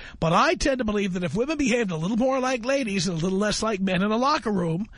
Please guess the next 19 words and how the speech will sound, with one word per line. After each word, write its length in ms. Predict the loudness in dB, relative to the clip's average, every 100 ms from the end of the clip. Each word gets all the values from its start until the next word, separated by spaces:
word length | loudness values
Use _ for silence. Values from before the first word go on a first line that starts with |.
| -20 -20 -12
chivalry 640 | -6 -2 0 0 0 2
might 240 | 2 2 2
have 120 | 2
a 60 | 0
chance 340 | 0 0 0
to 80 | -2
return 320 | 0 0 0
in 80 | 0
full 240 | 0 -2
force." 680 | 0 0 0 -4 -6 -6 -8 -16 _ _ _ _ _ _ _ _ _ _ _ _ _ _ _ _ _ -20 -20 -4
Again, 320 | 0 0 0 -10 -20 -20 -20 -20 -20 -20 -20 -20 -20 -20 -20 -20 -20 -2
I 100 | 2
don't 140 | 2
think 180 | 0 0
we're 180 | 0 -2 -4
in 180 | -4 -2
complete 440 | -2 0 0 0
disagreement 500 | 0 -2 -2 -2 -2
here. 220 | -2 -6